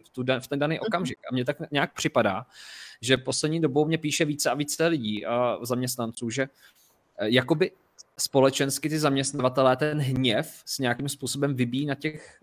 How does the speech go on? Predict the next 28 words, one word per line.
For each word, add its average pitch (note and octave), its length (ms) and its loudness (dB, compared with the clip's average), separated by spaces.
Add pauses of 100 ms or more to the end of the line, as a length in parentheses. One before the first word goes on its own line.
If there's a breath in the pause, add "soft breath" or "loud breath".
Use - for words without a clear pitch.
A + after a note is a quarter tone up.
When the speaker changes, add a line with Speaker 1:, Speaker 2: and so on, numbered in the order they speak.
Speaker 1:
eh, - 40 -20 (200)
zaměstnancích. B2 640 -2
Je C3 60 -2
to C#3+ 60 -4
nějaký D#3 360 6
můj F3+ 180 4
dojem, C3 260 8
Speaker 2:
Mhm. C3 80 6
Speaker 1:
jo? G2 120 0 (220)
Na C#3 60 0
základě C#3+ 300 4
zpráv, C#3+ 300 8
který D3+ 180 0
mě D#3+ 100 -2
chodějí A2 360 0
v - 80 -12
tuhletu G2 300 -6
chvíli. E2+ 300 -10 (540 loud breath)
Jak B2 260 4
se A#3 100 2
může A3+ 200 0
takový C#3+ 300 2
Speaker 2:
Tak. D3+ 80 4
Speaker 1:
člověk, B2 320 -2 (200)
no, A#2+ 140 -4
v - 60 -16
tu - 80 -6
chvíli A2+ 560 -2